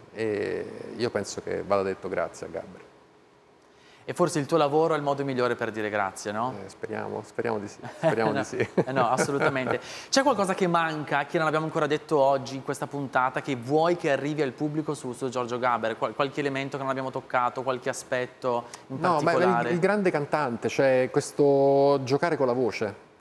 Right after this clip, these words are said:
Speaker 1: è una cosa che, mm, ti affascina perché lui, mm, eh, sussurrava e urlava, no? E l'urlo finale che spesso, no, eh, caratterizzava le sue esibizioni, il finale delle sue esibizioni. Aveva qualcosa dentro, una passione dentro.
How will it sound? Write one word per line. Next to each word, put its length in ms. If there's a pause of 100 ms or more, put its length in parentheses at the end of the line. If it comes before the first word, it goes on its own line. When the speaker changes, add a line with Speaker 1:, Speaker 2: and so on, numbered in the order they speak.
Speaker 1:
è 120
una 140
cosa 240
che, 600
mm, 280 (840)
ti 100
affascina 440
perché 320
lui, 380 (140)
mm, 340
eh, 320
sussurrava 720
e 20
urlava, 540
no? 280
E 80
l'urlo 460
finale 420
che 120
spesso, 420
no, 320 (100)
eh, 200
caratterizzava 560
le 80
sue 140
esibizioni, 540
il 100
finale 400
delle 120
sue 140
esibizioni. 600 (1080)
Aveva 240
qualcosa 340
dentro, 320
una 100
passione 480
dentro. 440